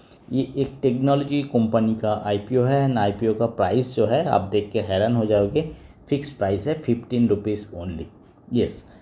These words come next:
and ये जो आईपीओ का नाम है, आप यहाँ पे देख लीजिए, मैं आपको हाईलाइट करके भी दिखा रहा हूँ, कंटेन टेक्नोलॉजीज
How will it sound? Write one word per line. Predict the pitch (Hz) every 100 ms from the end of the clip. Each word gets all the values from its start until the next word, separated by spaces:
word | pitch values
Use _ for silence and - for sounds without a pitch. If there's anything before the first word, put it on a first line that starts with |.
| - - 139
and | 151 160 - 147
ये | 156
जो | 160 180 175 - - - -
आईपीओ | 117 110 127 127
का | 127
नाम | 117 95 104 113
है, | 113
आप | 107
यहाँ | 101 98
पे | 104
देख | 95 90
लीजिए, | 113 117 120
मैं | 104
आपको | 98 98 98
हाईलाइट | 90 92 104
करके | - 101 107
भी | 107
दिखा | 101 - 104
रहा | 107
हूँ, | 117 - - - -
कंटेन | 120 123 123 139 147 151 - - - -
टेक्नोलॉजीज | 117 113 113 117 120 123 120 -